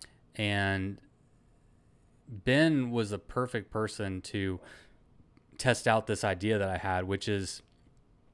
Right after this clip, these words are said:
we would Skype call so we can still see each other. And then he records good audio on his side. I record good audio on my side. He sends me the files. I merge them together. And then we have a, a complete, you know, file with good audio.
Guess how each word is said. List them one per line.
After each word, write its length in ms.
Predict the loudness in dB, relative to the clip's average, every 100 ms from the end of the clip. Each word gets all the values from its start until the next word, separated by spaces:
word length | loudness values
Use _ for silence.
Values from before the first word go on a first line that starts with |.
| _ _ -18 -2
we 120 | 0
would 160 | 2 0
Skype 380 | 2 4 4
call 260 | 2 2 2
so 160 | 0 -4
we 120 | -4
can 300 | -4 -4 -4
still 260 | -4 -4 -2
see 160 | 0
each 220 | 0 0
other. 300 | -4 -4 -6 -8 -20 -20 -14 -4
And 120 | 0
then 380 | 2 2 0 -4
he 260 | -8 -2 0
records 540 | 0 0 0 0 0
good 140 | -2 2
audio 260 | 2 2
on 140 | 0 0
his 200 | 0 2
side. 300 | 2 4 2
I 60 | 0
record 560 | 0 -2 -2 -2 -2 -10 -4
good 140 | -2
audio 280 | -2 -2 -4
on 140 | -4
my 200 | -2 -2
side. 540 | -2 0 2 2 0 -4 _
He 160 | -10 -8
sends 320 | -2 -2 -2
me 80 | -6
the 100 | -4
files. 720 | -2 0 2 2 0 -2 -8
I 120 | -6
merge 300 | -4 -2 -4
them 120 | -4 -6
together. 560 | -2 0 2 2 0 -6 -20 -8
And 140 | -2
then 140 | 0 0
we 140 | 0
have 260 | 0 0 -2
a, 100 | -8 -8
a 80 | -8
complete, 580 | -6 -8 -4 -4 -4 -10 _ _ _ -8
you 120 | -6
know, 100 | -6
file 380 | -2 0 0 -2
with 180 | -6
good 160 | -6 -6
audio. 520 | -2 -2 -2 -8 -14